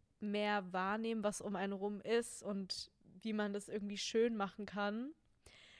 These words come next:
Und man kann irgendwie immer wieder drauf zurückgucken, wie es einmal ging. Und das ist voll schön. Also ich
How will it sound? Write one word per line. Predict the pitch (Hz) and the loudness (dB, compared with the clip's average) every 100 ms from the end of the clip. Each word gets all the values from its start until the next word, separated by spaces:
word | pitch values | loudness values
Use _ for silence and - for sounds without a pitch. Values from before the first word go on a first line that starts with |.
| - | 0
Und | - 269 | 4 4
man | 269 254 | 2 -2
kann | - 220 220 | -2 0 2
irgendwie | 226 233 214 220 220 214 208 - | 2 2 -2 -2 0 2 0 0
immer | 208 214 | 0 0
wieder | 214 208 | 0 0
drauf | - 202 | -2 -8
zurückgucken, | - 196 208 - 190 - 190 196 208 240 - - _ _ _ | -6 -4 -4 -4 -6 -6 -8 -6 -8 -10 -18 -20 _ _ _
wie | 208 | -2
es | 233 - | 0 2
einmal | 220 214 208 | 2 2 0
ging. | 247 226 | -2 -4
Und | 185 | -6
das | 196 | -6
ist | 226 | -8
voll | - 233 220 | 0 0 2
schön. | - 254 180 | 0 0 0
Also | 180 196 | -2 -4
ich | - - - | -6 -10 -14